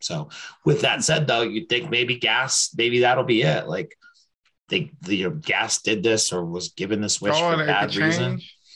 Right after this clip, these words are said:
Speaker 1: Maybe, yeah, maybe that could, you know, maybe he burns through his time, much like we think that Granola is gonna do at the end of this arc.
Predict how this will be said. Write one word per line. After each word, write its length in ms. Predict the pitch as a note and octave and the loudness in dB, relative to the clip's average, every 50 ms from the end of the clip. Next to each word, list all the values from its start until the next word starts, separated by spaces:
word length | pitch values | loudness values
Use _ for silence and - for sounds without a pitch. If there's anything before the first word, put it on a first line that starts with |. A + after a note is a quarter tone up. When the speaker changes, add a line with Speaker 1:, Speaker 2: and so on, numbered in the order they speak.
| - - _ _ _ _ _ _ _ - | -20 -20 _ _ _ _ _ _ _ -6
Speaker 1:
Maybe, 260 | E2 F#2 G#2 F#2+ D#2+ G2+ | -2 -2 0 0 0 0
yeah, 180 | D#3 D#3+ C3 | 2 2 2
maybe 320 | G2+ G#2 G2+ F#2+ F#2+ A2 A2 | 2 0 0 2 4 4 4
that 140 | G#2+ G#2+ - | 4 2 2
could, 280 | - A#2+ G#2+ G#2+ - - | 0 0 0 -2 -6 -10
you 120 | G2+ A2 A#2 | -8 -4 -2
know, 80 | A2+ A2 | 0 0
maybe 220 | G#2+ A2 A2 A2+ A2+ | 2 2 2 0 0
he 100 | A#2+ A#2 | -2 -2
burns 400 | E2+ - A2 - A#2 A#2 A#2 - | 2 4 4 4 4 2 0 0
through 120 | - B2 A2+ | 2 4 4
his 140 | A2 - - | 4 2 0
time, 320 | - A#2 C3 D3 C#3 A2+ | 0 0 0 0 0 0
much 220 | G#2+ G#2 G#2 - - | -2 -2 -2 -2 -2
like 160 | G2 G2 E2+ - _ | -2 -4 -6 -8 _
we 120 | - G2+ F2+ | -8 -6 -4
think 220 | - A2+ A2 G#2 - | -2 -2 -2 -2 -4
that 120 | G2+ - | -6 -6
Granola 300 | - F#2 G2 A2+ B2+ C3 | -6 -4 0 2 2 2
is 60 | A2+ G2 | 2 0
gonna 180 | G2+ G2 F#2 F2+ | -2 -6 -6 -6
do 160 | E2 F2+ F2 | -6 -6 -6
at 100 | F#2 F2 - | -6 -8 -10
the 80 | F2 | -12
end 140 | F#2 F2+ F2+ | -12 -10 -10
of 60 | F2 E2+ | -10 -10
this 120 | F2 E2+ | -8 -6
arc. 300 | F#2 F2+ E2+ E2+ E2+ - | -6 -4 -4 -6 -8 -12